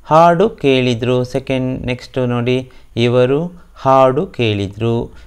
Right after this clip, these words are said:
ಈಗಾಗಲೇ ಗೊತ್ತಾಗಿದೆ ಎ ಪ್ಲಸ್ ನೇ. ಹೇಳಿ, ಎ ಮತ್ತೆ ನೇ ಸೇರಿ ಏನಾಗುತ್ತೆ? ಗೆಸ್ ಮಾಡಿ. ಎಸ್, ಇನ್ಹೋನೆ ಗಾನ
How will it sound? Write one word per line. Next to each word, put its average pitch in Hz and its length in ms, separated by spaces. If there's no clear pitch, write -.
ಈಗಾಗಲೇ 131 380
ಗೊತ್ತಾಗಿದೆ 127 720
ಎ 123 40
ಪ್ಲಸ್ 120 400
ನೇ. 170 400
ಹೇಳಿ, 123 320
ಎ 120 160
ಮತ್ತೆ 123 320
ನೇ 120 180
ಸೇರಿ 123 220
ಏನಾಗುತ್ತೆ? 120 800
ಗೆಸ್ 117 260
ಮಾಡಿ. 131 500
ಎಸ್, 107 560
ಇನ್ಹೋನೆ 104 920
ಗಾನ 110 420